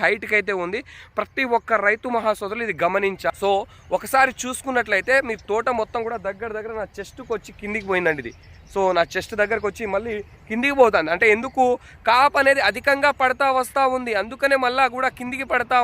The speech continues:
ఉంది. So ప్రతి ఒక్క రైతు మహాసోదరులకు నేను చెప్పొచ్చేది ఒకటే, మీరు క్లియర్ కట్గా మంచి దిగుబడి పొందాలి అంటే మీరు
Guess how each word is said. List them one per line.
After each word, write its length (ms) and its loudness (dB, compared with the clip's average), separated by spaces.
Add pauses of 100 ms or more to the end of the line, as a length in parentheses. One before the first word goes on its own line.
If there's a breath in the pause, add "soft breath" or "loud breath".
(100)
ఉంది. 180 -6 (540 loud breath)
So 80 2 (260)
ప్రతి 280 -4 (140)
ఒక్క 160 -2 (120)
రైతు 260 -2
మహాసోదరులకు 600 -2
నేను 160 -4
చెప్పొచ్చేది 540 -4
ఒకటే, 280 -2 (760 soft breath)
మీరు 280 -2 (180)
క్లియర్ 400 2
కట్గా 320 2 (180)
మంచి 340 -4
దిగుబడి 400 -2 (120)
పొందాలి 480 2 (120)
అంటే 260 -2 (640 soft breath)
మీరు 180 0